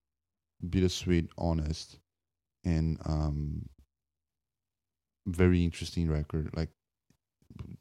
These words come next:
speaking of Kanye, it's very underrated, in my opinion. Uh, I think it's better than Yeezus, for example. You know, even though Yeezus has, like, some phenomenal tracks, right?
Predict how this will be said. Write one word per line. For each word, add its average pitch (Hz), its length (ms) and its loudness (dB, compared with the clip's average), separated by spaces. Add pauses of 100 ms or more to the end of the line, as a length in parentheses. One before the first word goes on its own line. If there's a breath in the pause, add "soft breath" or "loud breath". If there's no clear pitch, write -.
(640)
speaking 90 400 -2
of 85 100 -2
Kanye, 82 460 2
it's - 340 -8 (600)
very 87 260 2
underrated, 78 560 2 (680)
in 82 60 -4
my 76 80 -2
opinion. 76 420 -4 (840)
Uh, 80 220 -4
I 113 100 -6
think - 180 -8
it's 82 140 -6
better 80 320 0
than 80 160 2
Yeezus, 78 600 -6 (260)
for 78 220 -4
example. 78 560 -6
You 82 80 -6
know, 85 100 -2
even 80 220 -2
though 80 100 -2
Yeezus 76 440 -8
has, 76 460 -10
like, 85 140 -10
some 82 400 -10 (500)
phenomenal 76 680 -4 (800)
tracks, - 400 -8
right? - 180 -10